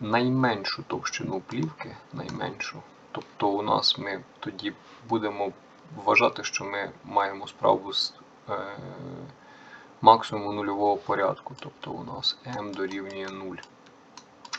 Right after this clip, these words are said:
Ну і відповідно тоді два Д помножити на корінь квадратний Н квадрат мінус синус квадрат альфа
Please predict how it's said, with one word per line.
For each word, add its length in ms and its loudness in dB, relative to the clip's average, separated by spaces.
Ну 100 2
і 40 6
відповідно 520 -2
тоді 480 -2
два 360 0
Д 420 0
помножити 720 -10
на 200 -10
корінь 240 -8
квадратний 680 -2
Н 160 -6
квадрат 640 0
мінус 580 -6
синус 560 0
квадрат 580 -2
альфа 440 0